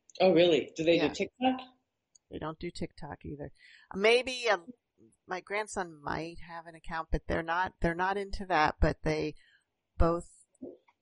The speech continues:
Speaker 2: watch YouTube a lot. My grandson has a YouTube channel. His biggest, um, he, he made this video of dinosaur memes that got, like, thirty thousand hits or something.
Speaker 1: That's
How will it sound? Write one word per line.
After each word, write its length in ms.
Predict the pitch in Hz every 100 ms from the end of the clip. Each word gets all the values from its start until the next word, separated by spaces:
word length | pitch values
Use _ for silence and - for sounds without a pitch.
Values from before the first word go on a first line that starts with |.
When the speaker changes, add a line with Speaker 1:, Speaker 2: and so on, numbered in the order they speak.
| _ _ -
Speaker 2:
watch 460 | 160 165 180 202
YouTube 360 | 202 196 208 196
a 20 |
lot. 360 | 185 180 180 185
My 140 | - 151
grandson 500 | 156 160 165 175 165
has 260 | 165 160
a 40 | 160
YouTube 420 | 151 156 - 151
channel. 520 | - 165 170 170 170
His 260 | 175 156 - _
biggest, 560 | 180 175 175 - - - - - - _ _ _ _ _ _ _ - 107 151 -
um, 440 | 160 147 151 139 135
he, 260 | - 180 175
he 80 | 196
made 220 | 202 185
this 200 | 175 -
video 440 | - 180 185 185
of 220 | 160 139 135
dinosaur 600 | 147 156 160 - 170 170
memes 720 | 165 165 165 165 165 - - _ _ _ _ _ _ _ _ -
that 140 | -
got, 160 | 170 165
like, 160 | 156 - -
thirty 240 | 170 165
thousand 440 | 160 165 156 160 156
hits 420 | 180 160 - -
or 40 |
something. 300 | - - -
Speaker 1:
That's 440 | - - - -